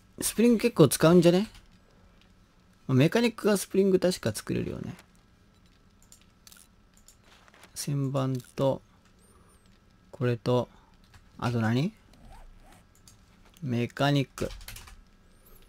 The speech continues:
<coughs> ワークベンチ。ワークベンチね。ワークベンチね。ハンマー、ハンマーちょっとさ。これ品質いいから置いといて。レンチも品質いいから置いといて。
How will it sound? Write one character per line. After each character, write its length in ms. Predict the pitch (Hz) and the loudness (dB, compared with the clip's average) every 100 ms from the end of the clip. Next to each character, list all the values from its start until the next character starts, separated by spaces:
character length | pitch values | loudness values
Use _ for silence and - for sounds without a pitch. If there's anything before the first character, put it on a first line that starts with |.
| - _ - | -20 _ -10
<coughs> 80 | - - - - _ _ - _ - - - - - _ - - - - - _ _ _ - _ _ _ _ _ _ _ | -4 -4 -6 -14 _ _ -20 _ -20 -20 -20 -20 -20 _ -20 -20 -20 -20 -20 _ _ _ -20 _ _ _ _ _ _ _
ワ 260 | 131 175 208 | 4 6 4
ー 40 | |
ク 160 | - 185 | 4 4
ベ 160 | 190 | 6
ン 100 | 180 | 6
チ。 220 | 131 - - - - _ - - - - | 2 -6 -10 -16 -20 _ -20 -20 -20 -4
ワ 200 | 117 147 | 0 2
ー 40 | |
ク 80 | 165 | 4
ベ 140 | 190 175 | 4 4
ン 80 | |
チ 100 | 120 | 2
ね。 220 | 101 113 - - - - - - - - - - - - - | -2 -4 -6 -14 -20 -20 -20 -20 -20 -20 -20 -20 -20 -20 -16
ワ 100 | 120 | -12
ー 40 | 147 | -10
ク 100 | 165 | -8
ベ 80 | 143 | -10
ン 40 | |
チ 120 | - | -10
ね。 80 | - | -14
ハ 240 | 120 - | -10 -2
ン 120 | 220 180 | 2 2
マ 120 | 98 | 2
ー、 20 | |
ハ 180 | - 220 | -2 -4
ン 120 | 190 | -2
マ 100 | 117 | -2
ー 40 | 101 | -4
ち 100 | - | -8
ょ 40 | |
っ 20 | |
と 160 | - - | -10 -12
さ。 160 | - - - 370 - - - - - - _ - - | -12 -16 -18 -20 -20 -20 -20 -20 -20 -20 _ -16 -8
こ 60 | |
れ 60 | 117 | -6
品 240 | - 170 | -4 -4
質 220 | - - | -4 -4
い 140 | 135 131 | -4 -4
い 40 | |
か 160 | - - | -6 -10
ら 60 | - | -10
置 160 | 117 | -8
い 60 | 127 | -8
と 160 | 135 | -4
い 100 | 117 | -4
て。 300 | - 76 76 - - - 208 | -4 -8 -10 -10 -20 -18 -10
レ 140 | 143 | -4
ン 80 | 165 | -4
チ 140 | 165 156 | -4 -4
も 120 | 151 | -2
品 180 | 151 147 | -4 -6
質 180 | - | -8
い 40 | 135 | -8
い 40 | |
か 120 | - | -8
ら 60 | 67 | -8
置 140 | 85 | -6
い 60 | 104 | -8
と 200 | - 113 | -8 -8
い 80 | 104 | -8
て。 360 | - 120 127 | -10 -10 -10